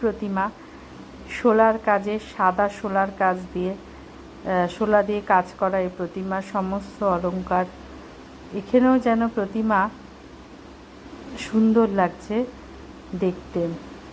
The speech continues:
প্রতিটা মণ্ডপেই মোটামুটি এখন উদ্বোধন যেহেতু হয়ে গেছে,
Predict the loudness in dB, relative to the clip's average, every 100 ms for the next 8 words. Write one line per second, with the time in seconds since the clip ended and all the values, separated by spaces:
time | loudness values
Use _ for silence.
0 | -20 -20 -18 -18 -18 -18 -4 6 6 6
1 | 4 6 6 4 4 4 4 4 4 4
2 | 2 2 0 -2 -6 -6 -6 -6 -2 0
3 | 0 -4 -10 -18 -12 -4 -2 4 4 6
4 | 4 4 2 2 -2 0 0 2 0 0
5 | -2 -8